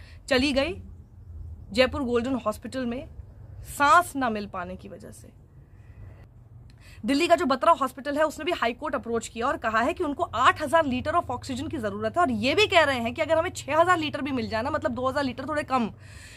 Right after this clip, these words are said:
छह हजार liter of oxygen भी मिल जाएंगी, तो भी हम किसी तरह से मैनेज कर लेंगे। लेकिन कह रहे हैं कि आज सुबह देखिए, मजाक हो रहा है कि आज सुबह कितनी मिली उनको ऑक्सीजन? सिर्फ पाँच सौ लीटर, जहाँ उनको जरूरत है कम से कम छह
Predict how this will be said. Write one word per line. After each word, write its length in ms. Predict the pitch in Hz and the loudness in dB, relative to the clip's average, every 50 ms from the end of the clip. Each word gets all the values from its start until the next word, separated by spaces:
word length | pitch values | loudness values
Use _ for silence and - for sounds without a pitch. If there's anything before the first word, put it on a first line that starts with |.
| - - - | -14 -6 0
छह 180 | - 359 370 | 4 6 8
हजार 240 | 359 330 339 330 311 | 8 8 8 6 4
liter 240 | 285 285 262 302 294 | 4 0 0 2 2
of 140 | 302 269 277 | 2 2 0
oxygen 340 | 247 220 - 254 233 269 277 | -2 -4 -6 -6 -4 -4 -2
भी 60 | 277 | -2
मिल 160 | 254 233 220 | -2 -2 -2
जाएंगी, 240 | 247 254 285 359 370 | -4 -4 -4 -4 -4
तो 140 | - 294 294 | -4 -2 0
भी 100 | 330 370 | 2 2
हम 120 | 359 320 | 2 2
किसी 180 | - 277 294 302 | 0 -4 -4 -2
तरह 180 | 294 269 269 | -2 -2 -2
से 100 | 247 302 | -2 -2
मैनेज 280 | 262 233 220 240 240 - | 0 0 0 0 -2 -4
कर 140 | - 254 254 | -6 -6 -4
लेंगे। 200 | 269 311 339 320 | -4 -4 -4 -4
लेकिन 220 | 302 269 320 320 | -4 -4 -6 -4
कह 140 | - 294 294 | -2 0 2
रहे 40 | 320 | 2
हैं 100 | 359 359 | 2 4
कि 80 | 370 | 6
आज 120 | 330 339 330 | 4 4 4
सुबह 280 | - - 269 349 349 | 0 -6 -6 -4 -4
देखिए, 260 | 320 320 269 - 339 | -4 -4 -6 -4 -4
मजाक 300 | 285 247 233 262 294 311 | -2 2 4 4 4 4
हो 60 | 370 370 | 2 -2
रहा 100 | 370 381 | -4 -4
है 60 | 370 | 0
कि 100 | 359 320 | 0 0
आज 100 | 302 294 | 0 0
सुबह 220 | - 311 285 349 | -2 -6 -6 -6
कितनी 320 | - - 269 277 302 370 392 | -6 -6 -8 -8 -6 -4 -4
मिली 200 | 403 359 381 381 | -2 -2 -2 -2
उनको 220 | 359 349 349 349 | -4 -2 2 2
ऑक्सीजन? 420 | 320 311 - 277 247 285 226 196 - - - - - | 2 2 0 -4 -10 -10 -10 -10 -12 -16 -20 -14 -12
सिर्फ 140 | 359 359 - | -10 -8 -2
पाँच 220 | - 330 339 339 - | 0 0 0 0 -2
सौ 100 | - 427 | -4 -4
लीटर, 340 | 415 440 427 - 294 226 - - - | -2 -2 -2 -2 -4 -4 -6 -10 -8
जहाँ 180 | 208 302 294 311 | -2 2 2 2
उनको 200 | 339 339 - 370 | 2 2 0 -2
जरूरत 460 | 254 254 240 269 311 349 381 370 - | 0 0 0 2 2 2 2 2 2
है 140 | 370 403 415 - - - - - - | 0 -2 -2 -2 -8 -16 -18 -4 -2
कम 120 | 302 302 | -2 0
से 100 | 277 359 | 0 -2
कम 160 | 359 403 392 370 - | -4 -4 -4 -4 -8
छह 380 | - - - 302 330 392 - | -10 -2 4 6 6 6 6